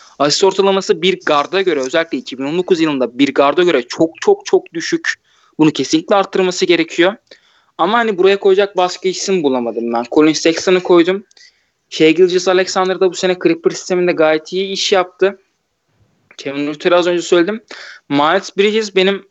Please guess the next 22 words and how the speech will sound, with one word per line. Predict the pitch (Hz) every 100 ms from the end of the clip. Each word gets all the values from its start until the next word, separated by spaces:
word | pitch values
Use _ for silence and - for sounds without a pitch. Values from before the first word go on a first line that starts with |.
| _
kolejde, | - 156 170 165 190 202 -
ya | 127 113
çok | 151 -
fazla | 156 165
kolej | 170 170 -
takip | 170 165
etmiyorum, | - 170 147 _
takip | 156 147 -
etmiyorum | 196 190 151 165
ama | 226 160
YouTube'da | 147 156 - 175
böyle | 165 170
videolarına | 160 156 165 170 170
en | 160 165
çok | 165 151
izlediğim, | 147 135 139 135
maç | 135 143
özetlerine | 151 143 147 147 147
baktığım | 143 143 156 147
oyuncuydu. | 131 113 117 110 190 - - - - - - _
Kolejde | 151 151 165 185
yüzde | 185 156 156 185